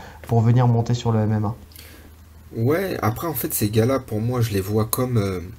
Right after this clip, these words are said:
Speaker 2: en fait, les, les, les combattants de M M A, ils combattent, euh, quoi, trois fois par an, grand max, finalement.
Speaker 1: Ouais.
Speaker 2: Et en fait, entre chaque, euh, entre chaque pause, bah, en fait, c'est la seule chose qu'ils ont le droit de faire. Ils ont pas le droit de, ils peuvent pas aller combattre ailleurs.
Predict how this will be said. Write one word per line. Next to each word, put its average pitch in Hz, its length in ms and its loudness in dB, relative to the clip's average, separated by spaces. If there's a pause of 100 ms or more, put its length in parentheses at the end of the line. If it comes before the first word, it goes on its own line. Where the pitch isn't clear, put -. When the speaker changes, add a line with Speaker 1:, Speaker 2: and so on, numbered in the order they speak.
(500)
Speaker 2:
en - 20 -4
fait, - 200 -2
les, 98 100 -6
les, 98 240 -6 (180)
les 98 100 -4
combattants 98 380 -6
de 92 80 -4
M 90 140 -2
M 95 140 -2
A, 104 40 0
ils 92 80 -4
combattent, - 440 -6
euh, 85 200 -4
quoi, 92 200 -6 (120)
trois - 200 -6
fois - 220 -6
par 98 160 -4
an, 110 140 0
grand 101 280 -4
max, 120 400 -4 (100)
finalement. 92 380 -8 (200)
Speaker 1:
Ouais. 113 260 4 (720)
Speaker 2:
Et - 60 -4
en 87 100 -4
fait, 123 280 -2
entre 101 300 -4
chaque, - 340 -6
euh, 80 320 -6 (120)
entre - 240 -10
chaque - 340 -4
pause, 110 440 0
bah, 95 140 -4 (120)
en - 60 -8
fait, 113 220 -2
c'est - 120 -2
la 92 120 -2
seule 104 180 0
chose 120 320 -2
qu'ils 107 180 0
ont 104 40 2
le 101 80 -2
droit 101 160 -2
de - 40 -8
faire. 107 280 -4
Ils 98 120 -8
ont 92 40 -8
pas - 100 -6
le 98 80 -2
droit 98 140 -2
de, - 160 -10
ils 92 60 -10
peuvent - 180 -12
pas 95 100 -4
aller 95 120 -4
combattre 90 360 -6
ailleurs. 127 240 0